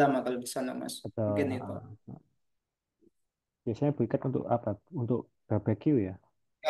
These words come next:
Speaker 1: barbecue, Mas, di
Speaker 2: Ah.
Speaker 1: sana. Tiap hari itu kayak, kayak banyak banget tiap-tiap warung itu membutuhkan itu. Terus
Speaker 2: Hmm.
Speaker 1: yang kedua itu kan musim dingin, untuk kan briket,
Speaker 2: Hmm.
Speaker 1: kan briket itu, Mas. Musim
Speaker 2: Hmm.
Speaker 1: dingin itu lama, nyampe enam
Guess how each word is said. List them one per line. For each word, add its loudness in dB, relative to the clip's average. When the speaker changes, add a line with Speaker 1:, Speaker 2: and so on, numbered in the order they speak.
Speaker 1:
barbecue, 4
Mas, 0
di -4
Speaker 2:
Ah. -2
Speaker 1:
sana. 4
Tiap 4
hari 2
itu 10
kayak, 12
kayak 8
banyak 8
banget 6
tiap-tiap 6
warung 8
itu -6
membutuhkan 4
itu. 0
Terus 2
Speaker 2:
Hmm. -8
Speaker 1:
yang 10
kedua 4
itu 4
kan 6
musim 4
dingin, 6
untuk 2
kan 8
briket, 0
Speaker 2:
Hmm. -12
Speaker 1:
kan 0
briket 4
itu, 2
Mas. 4
Musim 4
Speaker 2:
Hmm. 8
Speaker 1:
dingin 6
itu 4
lama, 8
nyampe 2
enam 4